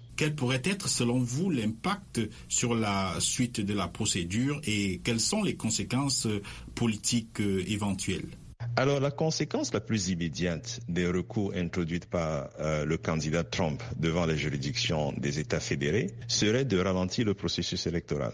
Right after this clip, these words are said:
Speaker 2: Cela empêcherait, par exemple, les grands électeurs de commencer les travaux le quinze décembre. Ça créerait une situation chaotique qui permettrait à monsieur Donald Trump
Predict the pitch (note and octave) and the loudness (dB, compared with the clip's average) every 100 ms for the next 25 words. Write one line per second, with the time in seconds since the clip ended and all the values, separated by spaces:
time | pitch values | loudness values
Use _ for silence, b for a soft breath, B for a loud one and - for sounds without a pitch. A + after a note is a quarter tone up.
0 | - - F#2 G2+ F2+ F2+ E2+ E2+ F2+ E2+ | -4 0 2 2 0 0 0 2 2 2
1 | D2+ D2+ C#2+ F#2 E3 A#3+ B - E2+ E2+ | 0 0 -2 0 0 -2 B -2 0 2
2 | F2+ E2 D#2 - A#2+ B2 - E2+ E2 - | 2 2 0 0 0 0 0 0 0 0
3 | F#2+ F#2+ - D2+ D#2 A2 - E2 - A2+ | 0 0 0 0 2 0 0 -2 0 0
4 | G#2 F#2 F2+ E2 - - - - A2 F#2 | 2 0 0 -2 -4 -12 -10 -2 -2 0
5 | F#2 F2 G2 G2 F#2 - D#2 D2 E2+ F2 | 2 4 2 2 0 -2 -2 0 0 0
6 | F2+ B1+ B1+ - - - - - A2 - | 0 -2 -2 -6 -6 -10 -10 -2 -2 2
7 | F2+ E2+ - G2+ F#2+ F2 E2 - F#2 F2 | 2 0 0 -2 0 0 0 0 0 2
8 | E2 D#2 D#2+ E2 D#2+ D2+ - C3 | 0 0 -2 0 0 0 0 0